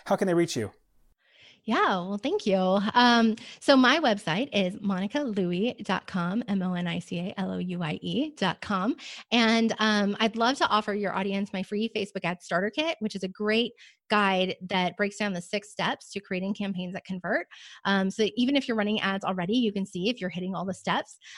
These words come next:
Speaker 2: um, that can really make a big difference in how well your campaigns
Speaker 1: Free,
Speaker 2: perform.
Speaker 1: free stuff is great. Do you have a U R L we can, we can have?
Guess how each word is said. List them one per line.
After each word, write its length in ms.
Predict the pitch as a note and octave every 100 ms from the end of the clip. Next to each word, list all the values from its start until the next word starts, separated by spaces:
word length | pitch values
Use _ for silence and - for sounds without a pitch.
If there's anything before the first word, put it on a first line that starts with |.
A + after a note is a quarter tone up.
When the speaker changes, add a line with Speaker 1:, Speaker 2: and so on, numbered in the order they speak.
| -
Speaker 2:
um, 360 | F#3+ F#3 F3+ E3+
that 100 | A#3
can 180 | G#3+ G3+
really 240 | G#3 G#3+
make 160 | G3 F#3+
a 60 |
big 140 | F#3 F3+
difference 360 | F3 F3 F3
in 100 | - F#3+
how 260 | F#3+ F#3
well 160 | F3 F3
your 160 | D#3+
campaigns 400 | E3 F#3 F3 E3
Speaker 1:
Free, 220 | - E3+ F3
Speaker 2:
perform. 180 | G3+
Speaker 1:
free 100 | C#4
stuff 240 | F3+ F#3 E3
is 140 | C3
great. 200 | C#3+ C3+
Do 60 | C3+
you 60 |
have 100 | D3
a 60 | D3
U 160 | D#3 D3+
R 100 | D3
L 140 | D3+
we 100 | D3+
can, 300 | D3+ D3 E3
we 80 | E3
can 100 | C#3
have? 240 | D#3 F3